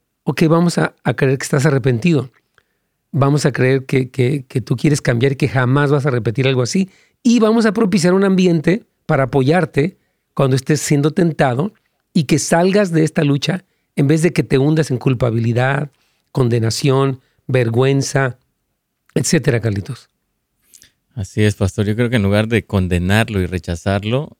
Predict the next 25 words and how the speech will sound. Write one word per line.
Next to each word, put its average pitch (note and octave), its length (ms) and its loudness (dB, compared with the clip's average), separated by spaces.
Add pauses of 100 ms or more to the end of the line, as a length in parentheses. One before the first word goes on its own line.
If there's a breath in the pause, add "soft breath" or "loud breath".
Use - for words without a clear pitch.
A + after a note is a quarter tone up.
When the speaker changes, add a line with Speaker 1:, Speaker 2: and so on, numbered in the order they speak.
Speaker 2:
es, F2 280 -12
es F#2+ 200 -10
de F#2 320 -2
a-, D2 260 -10
abrazarlo, F2 800 -2
¿no? F#2+ 200 -4
Y F#2 120 -2
re-, E2+ 260 -6 (300 soft breath)
y G2+ 100 -4
re-, F#2 260 0
y, G#2 300 -4
y - 20 -4
poder G#2+ 360 2
res-, B2 300 -2
res-, G2+ 380 -4
restituir, G2+ 720 -2
¿no? G2+ 140 -4
O F2+ 40 -8
sea, G2 140 -2
Speaker 1:
Sí. C#3 100 2
Speaker 2:
como A2 160 2
familia, F#2+ 720 -2
como F2 140 -10
hijo, F#2 100 2
Speaker 1:
Restaurarlo. B2 580 0